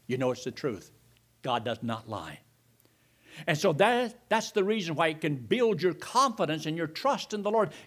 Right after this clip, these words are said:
God said he'll never leave you and never forsake you. You can take that to the bank. You can trust him. And he also makes the statement that he will not put upon you anything greater than what you can bear.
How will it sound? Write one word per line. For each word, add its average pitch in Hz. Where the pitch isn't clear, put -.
God 214
said 202
he'll 170
never 254
leave 254
you 240
and 190
never 208
forsake 180
you. 90
You 160
can 143
take 165
that 151
to 160
the 143
bank. 117
You 120
can 120
trust -
him. 73
And 190
he 240
also 302
makes 269
the 226
statement 196
that 175
he 196
will 190
not 220
put 349
upon 294
you 202
anything 254
greater 226
than 202
what 208
you 220
can 208
bear. 202